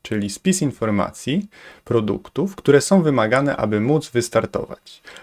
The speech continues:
Po drugie, mamy sam proces, który ma swoją nazwę i szereg aktywności w środku. Po trzecie, mamy dane wyjściowe, czyli efekt końcowy naszego procesu. Jako przykład możemy wziąć proces, gdzie chcemy złożyć długopis.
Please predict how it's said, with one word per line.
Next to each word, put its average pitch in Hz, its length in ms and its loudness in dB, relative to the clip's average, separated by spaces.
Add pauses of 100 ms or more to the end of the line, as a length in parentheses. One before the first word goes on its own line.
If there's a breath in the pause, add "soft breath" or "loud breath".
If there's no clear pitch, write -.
Po 180 100 8
drugie, 110 380 2
mamy 101 220 -2
sam 123 260 0
proces, - 460 -8
który - 260 -10
ma 107 160 -2
swoją 113 320 0
nazwę 131 480 2
i - 60 -8
szereg - 380 -4
aktywności 101 640 -8
w - 40 -16
środku. - 480 -12 (520 loud breath)
Po 208 120 4
trzecie, 113 500 -2 (120)
mamy 101 300 0
dane 101 300 -2
wyjściowe, 160 640 -2
czyli 113 340 -8
efekt 151 420 0
końcowy 104 580 -2
naszego 98 420 -4
procesu. - 560 -12 (520 loud breath)
Jako 175 220 4
przykład - 560 -6
możemy 104 480 -4 (320 loud breath)
wziąć 123 280 -4
proces, 113 600 -4 (120)
gdzie 98 140 -6
chcemy 107 400 -6
złożyć 98 400 -4
długopis. - 720 -8